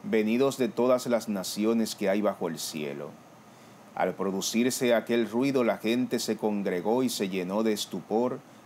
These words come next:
al oírles hablar cada uno en su propia lengua. Estupefactos y admirados decían,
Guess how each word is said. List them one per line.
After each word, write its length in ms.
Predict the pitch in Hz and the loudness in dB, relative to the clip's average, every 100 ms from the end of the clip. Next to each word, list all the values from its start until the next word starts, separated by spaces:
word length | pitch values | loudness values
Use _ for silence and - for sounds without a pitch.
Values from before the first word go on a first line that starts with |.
| - | -4
al 160 | 98 101 | 0 0
oírles 560 | 98 123 127 127 - | 2 2 2 0 0
hablar 480 | 98 92 98 113 113 | -2 0 2 2 0
cada 300 | 113 104 95 | 0 2 2
uno 240 | 107 127 | 2 0
en 100 | 113 | 0
su 200 | 101 92 | -2 -6
propia 400 | 80 95 95 90 | -4 -4 -2 -4
lengua. 520 | 80 76 71 69 73 - - - - - - - - - | -4 -8 -10 -10 -10 -10 -16 -20 -20 -20 -20 -20 -20 -10
Estupefactos 1160 | 90 - 98 95 90 110 120 104 - 82 - | -8 -6 -4 -4 -2 2 2 0 -6 -8 -6
y 60 | - | -4
admirados 720 | 90 90 85 92 107 107 98 | -4 -4 -2 2 2 0 -4
decían, 480 | 90 80 87 78 73 | -8 -8 -6 -6 -8